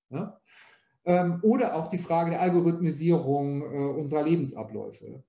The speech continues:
die Entscheidungsfindung, politische Willensbildung et cetera. Alles Dinge, die, wie wir wissen, äh, heute stark nicht nur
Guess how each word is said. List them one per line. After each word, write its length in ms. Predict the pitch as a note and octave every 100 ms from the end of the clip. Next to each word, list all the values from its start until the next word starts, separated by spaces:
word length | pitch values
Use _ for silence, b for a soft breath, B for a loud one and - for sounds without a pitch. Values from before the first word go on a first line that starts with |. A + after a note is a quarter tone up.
| -
die 80 |
Entscheidungsfindung, 1120 | F3 F3 F3+ F#3+ G#3+ F3+ - C#3 A#2+ G#2+ G#2+ -
politische 540 | E3 E3+ G3 F#3 G3+
Willensbildung 600 | F3+ G#3+ G#3+ - D#3+ D3
et 220 | C#3 G#3+ G#3
cetera. 540 | F3 E3+ F#2+ F#2 -
Alles 340 | - B3 D#4+ -
Dinge, 340 | G3 B3 D4+
die, 180 | F#3 E3+
wie 100 | D#3
wir 140 | C3+
wissen, 500 | B2+ E3 - A3 A#3
äh, 300 | - F3 F3 D#3
heute 360 | C#3 E3 G3
stark 480 | F3+ - D3+ F#3+ -
nicht 240 | G3+ G#3
nur 320 | F3+ D#3 D#3